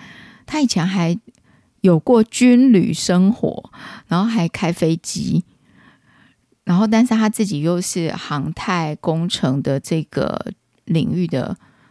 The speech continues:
工程师，然后到他开发帮助像霍金这样子的状况的语音界面，然后他又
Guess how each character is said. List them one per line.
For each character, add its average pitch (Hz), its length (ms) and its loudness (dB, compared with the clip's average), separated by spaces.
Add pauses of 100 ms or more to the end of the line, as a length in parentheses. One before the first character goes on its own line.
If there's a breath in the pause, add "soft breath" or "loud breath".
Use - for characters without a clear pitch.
工 170 180 -2
程 151 280 0
师， 143 420 -4 (680 loud breath)
然 165 180 -2
后 220 220 0
到 202 260 -2
他 196 240 -2
开 180 380 -2
发 165 480 -4 (1080)
帮 208 220 2
助 202 220 -4
像 185 240 -2
霍 175 240 0
金 165 260 -2
这 175 120 -4
样 156 160 -2
子 120 100 -10
的 123 160 -4
状 156 320 -4
况 147 340 -6
的 107 280 -8
语 156 180 -6
音 180 240 0
界 170 300 0
面， 160 340 0 (460 loud breath)
然 208 260 4
后 247 320 0
他 247 220 -2
又 220 200 -2